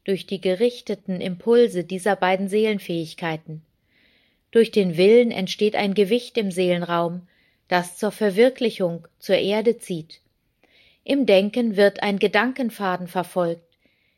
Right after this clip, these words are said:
die Ausrichtung mit sich bringt. Diese beiden Verformungen des Bewusstseinskreises kann ich in der Eiform wiedererkennen.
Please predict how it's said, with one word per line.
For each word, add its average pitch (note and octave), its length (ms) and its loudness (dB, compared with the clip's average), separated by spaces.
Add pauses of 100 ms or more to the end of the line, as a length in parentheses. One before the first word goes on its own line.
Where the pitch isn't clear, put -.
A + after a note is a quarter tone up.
(200)
die G3 120 0
Ausrichtung G3 800 0
mit F#3+ 180 -4
sich F3 200 -6
bringt. E3+ 440 -4 (640)
Diese C4 200 2
beiden B3 380 2
Verformungen A3 840 0
des F3+ 180 -4
Bewusstseinskreises F3+ 1500 -4 (520)
kann A3+ 220 2
ich C4 180 -2
in B3+ 100 -2
der C#4 200 0
Eiform F3 580 -2
wiedererkennen. E3 840 -6